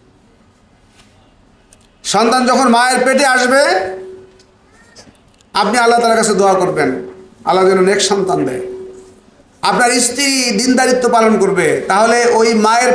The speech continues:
পেট থেকেই সন্তান আল্লাহ তাআলা সেভাবে তাকে গড়ে তুলবে।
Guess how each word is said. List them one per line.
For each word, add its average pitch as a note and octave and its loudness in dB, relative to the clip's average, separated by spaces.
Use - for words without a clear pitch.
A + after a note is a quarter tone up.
পেট B3+ 0
থেকেই D4 -2
সন্তান A3+ 0
আল্লাহ G#3 0
তাআলা G#3+ 0
সেভাবে G3 2
তাকে F3+ 0
গড়ে D#3+ 0
তুলবে। C#3+ -6